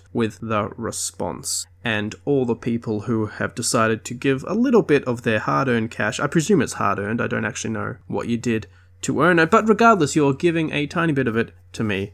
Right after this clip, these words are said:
for every episode, and that feels really great. And I'd like to thank all my patrons, existing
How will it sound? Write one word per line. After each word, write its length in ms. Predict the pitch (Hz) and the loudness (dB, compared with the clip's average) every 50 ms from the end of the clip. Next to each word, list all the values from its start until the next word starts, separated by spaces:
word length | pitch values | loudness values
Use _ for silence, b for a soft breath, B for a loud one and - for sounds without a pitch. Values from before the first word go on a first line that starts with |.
| - - - | -14 -20 -16
for 220 | - - 120 107 | -8 -2 0 0
every 260 | 107 104 - - 104 95 | 0 0 0 0 0 0
episode, 520 | 90 - 107 107 - - 101 98 107 - - - - - | -2 -4 -6 -6 -4 -2 -2 -2 -4 -6 -10 -12 -4 0
and 240 | 156 151 151 147 | 2 4 4 2
that 300 | 139 - - 139 123 117 | 0 2 2 2 2 2
feels 340 | - - 123 117 117 113 - - - | -2 -4 -2 -2 -2 -2 -4 -10 -10
really 240 | - 110 104 101 107 | -8 -8 -6 -6 -8
great. 360 | - - - 82 87 - 90 98 | -8 -10 -10 -10 -10 -12 -10 -8
And 80 | 113 | -8
I'd 80 | 110 113 | -6 -6
like 160 | 117 - - | -6 -8 -6
to 220 | - 120 113 110 b b b b b | -6 -6 -6 -6 b b b b b
thank 280 | - - 123 123 - - | -4 -4 -4 -4 -4 0
all 200 | 180 196 190 185 | 2 4 4 4
my 200 | 165 143 123 117 | 4 4 2 2
patrons, 560 | 117 - 127 120 120 - - 151 147 151 147 | 2 0 -2 -2 -2 -2 -4 -2 -2 -2 -2
existing 680 | - 123 120 - - 131 - - - 131 120 120 120 120 | -4 -6 -4 -4 -4 -6 -6 -4 -4 -2 -2 -2 -4 -6